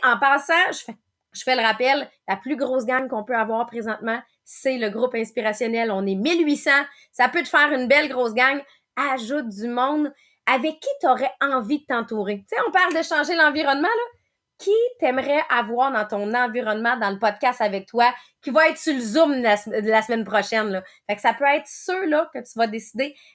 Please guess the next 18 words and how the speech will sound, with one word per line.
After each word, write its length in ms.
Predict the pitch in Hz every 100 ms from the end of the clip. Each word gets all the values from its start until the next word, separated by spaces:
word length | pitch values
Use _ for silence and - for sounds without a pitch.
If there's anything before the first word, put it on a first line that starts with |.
| -
d'envoyer 800 | 208 277 277 247 226 226 254 262
l'invitation. 1500 | 214 226 247 254 262 - 190 247 302 240 226 214 - 220 202 202 - - -
Donc, 260 | 277 294 294
euh, 40 |
euh, 1040 | 302 320 330 330 - - - _ _ -
<laughs> 0 |
euh, 680 | 277 294 311 302 302 302 262 - - _ - 311 330 -
je, 200 | 294 262 277
je 140 | 277
vois 200 | 349 392
Pamela 420 | 403 302 302 294 311
qui 180 | 311
dit, « 300 | 220 254 320 254
Je 80 | 226
vous 160 | 294
suis 240 | 294 - 381 440
en 120 | 285 208 -
cachette 840 | 262 247 - 254 233 240 - 214